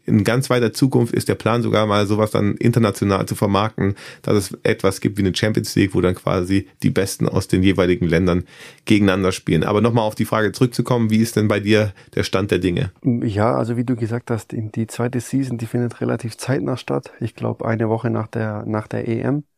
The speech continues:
Speaker 1: Mhm.
Speaker 2: findet die zweite Season auch wieder in Köln statt. Und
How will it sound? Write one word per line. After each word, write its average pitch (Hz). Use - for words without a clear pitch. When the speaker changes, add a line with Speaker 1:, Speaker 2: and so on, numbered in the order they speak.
Speaker 1:
Mhm. 98
Speaker 2:
findet 123
die 123
zweite 120
Season 120
auch 120
wieder 127
in 120
Köln 127
statt. 123
Und 107